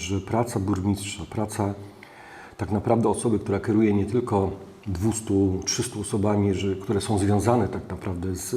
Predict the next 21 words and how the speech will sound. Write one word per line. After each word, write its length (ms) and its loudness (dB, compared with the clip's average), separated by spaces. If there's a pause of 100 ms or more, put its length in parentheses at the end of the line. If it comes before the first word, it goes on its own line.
(140)
urzędem, 500 0 (580)
ale 140 -2
to 80 2
jest 140 2
też 160 2
zarządzanie 560 0
całym 280 0
ogromnym 520 4
budżetem 540 0
dotyczącym 540 -2
wszystkich 480 -4
tak 160 -14
naprawdę 340 -2
dziedzin 360 2
miasta. 420 -2 (960)
I 840 6
tak 180 2
jak 160 0 (220)
wcześniej 480 4
żeśmy 260 -2
rozmawiali 600 4